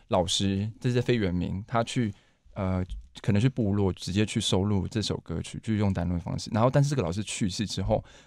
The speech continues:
他去，他在，就是在世前其实有成立一个协会，就变成说这个该-，这，这首古谣的版权变成在收录在那个老师的，就是协会里面的版权。但我觉得这个，这个是不是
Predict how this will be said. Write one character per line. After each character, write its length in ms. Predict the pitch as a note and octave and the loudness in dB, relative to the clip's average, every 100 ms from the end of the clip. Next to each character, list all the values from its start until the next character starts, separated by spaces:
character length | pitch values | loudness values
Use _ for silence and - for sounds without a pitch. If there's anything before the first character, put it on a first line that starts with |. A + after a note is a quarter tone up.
| - | -6
他 120 | E3 | -2
去， 140 | F3 - | 0 0
他 180 | - F#3 | 4 6
在， 220 | F3+ C#3+ - _ _ - | 6 4 0 _ _ -6
就 100 | D3 | 0
是 220 | D3 C3 | 2 0
在 200 | - D3 | 2 2
世 160 | B2 A#2 | 4 0
前 200 | - F2+ | 0 -2
其 120 | A2+ | 0
实 160 | A#2 A2+ - | -2 -4 -6
有 120 | - A2 | -2 0
成 160 | A2+ | 2
立 120 | A#2 | 2
一 20 | B2+ | 2
个 100 | A2+ | 0
协 240 | - E2+ | 0 -2
会， 140 | F#2+ | -2
就 140 | G#2+ G3 | 0 2
变 160 | A3 | 4
成 80 | E3+ | 4
说 160 | F3+ G3 - - | 4 2 -2 -14
这 100 | - | -2
个 160 | A3 E3 C3+ | 4 4 4
该-， 200 | E3+ F3+ E3 - | 2 4 2 0
这， 160 | A3 | -2
这 160 | E3 A#3+ | 4 4
首 180 | F#3+ B2+ | 6 6
古 280 | - G#2+ | 4 2
谣 180 | G2+ G#2 | 6 6
的 260 | G#2+ A#2 G#2+ - _ _ _ | 8 6 4 -2 _ _ _
版 220 | C3+ G#2 | 2 2
权 200 | G2+ B2+ | 2 2
变 180 | C#3 A3 | 2 2
成 200 | D#3+ A#2 | 4 4
在 180 | C3+ D3+ | 4 2
收 240 | C3+ - | 2 2
录 160 | D3+ D#3+ | 4 4
在 180 | D#3+ B2+ - - - | 2 2 -2 -10 2
那 100 | G#3 | 6
个 120 | D3 | 6
老 180 | F#2+ E2+ | 6 2
师 200 | - C3+ | 2 4
的， 360 | B2+ G2+ F#2+ - _ _ _ _ | 4 2 -2 -6 _ _ _ _
就 120 | D#3+ | -2
是 280 | D3 C#3 - | 0 0 -2
协 260 | - - G#2 | -2 0 0
会 140 | D#3 | 0
里 80 | A#2+ | 0
面 140 | F#2+ | 2
的 80 | G#2+ | 0
版 160 | - - | -2 -6
权。 220 | - - - | -8 -6 2
但 120 | F3 | 4
我 120 | D3 | 4
觉 100 | A2+ | 4
得 60 | C3+ | 4
这 160 | D#3+ | 4
个， 80 | C#3 - | 0 0
这 100 | - | 2
个 100 | D#3+ | 4
是 100 | D#3 | 4
不 100 | D#3 | 4
是 100 | D3+ | 4